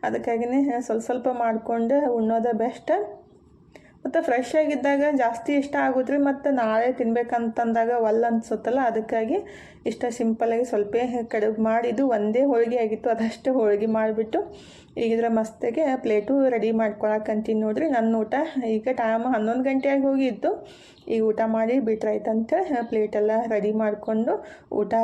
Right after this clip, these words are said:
ಸ್ಟಾರ್ಟ್ ಮಾಡಿದ್ದೀನಿ ನೋಡ್ರಿ. ತನು ಮನಗೆ ಊಟ ಮಾಡಂತಂದೆ, "ಒಲ್ ಮಮ್ಮಿ, ನಮ್ಗೆ ಹಸಿವಿಲ್ಲ, ನಾವು ಲೇಟ್ ಮಾಡಿ ಊಟ ಮಾಡ್ತೀವಿ,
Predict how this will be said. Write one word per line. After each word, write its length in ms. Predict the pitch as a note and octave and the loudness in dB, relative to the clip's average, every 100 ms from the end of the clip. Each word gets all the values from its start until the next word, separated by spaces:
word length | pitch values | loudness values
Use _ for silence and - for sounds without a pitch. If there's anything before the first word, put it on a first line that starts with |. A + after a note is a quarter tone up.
| A#3 | 0
ಸ್ಟಾರ್ಟ್ 420 | - A3+ G#3 G#3 | -2 0 0 0
ಮಾಡಿದ್ದೀನಿ 440 | A#3+ A#3 A3+ A#3 | -2 0 0 0
ನೋಡ್ರಿ. 260 | A3+ A3+ C#4+ | 0 0 0
ತನು 280 | C#4 B3+ C#4 | 0 0 2
ಮನಗೆ 360 | C#4 C#4 C#4 | 2 2 2
ಊಟ 220 | C#4+ B3+ C4+ | 2 2 0
ಮಾಡಂತಂದೆ, 680 | C4+ C#4 D4+ C#4+ C#4 B3+ C#4 | 2 2 0 0 0 2 2
"ಒಲ್ 240 | C4 B3+ | 2 2
ಮಮ್ಮಿ, 220 | C4 B3+ | 2 2
ನಮ್ಗೆ 320 | B3+ B3 B3 | 0 -2 0
ಹಸಿವಿಲ್ಲ, 420 | C4+ A#3 B3+ B3 B3+ | 0 0 -2 0 0
ನಾವು 280 | C4 D4 C#4 | 2 2 2
ಲೇಟ್ 300 | A3 A3 A3 | 2 0 0
ಮಾಡಿ 200 | A3+ A3+ | 0 2
ಊಟ 220 | A3+ A3 A3+ | 0 0 0
ಮಾಡ್ತೀವಿ, 600 | A3 A3 A3 B3 F4+ | 0 0 -2 -2 -2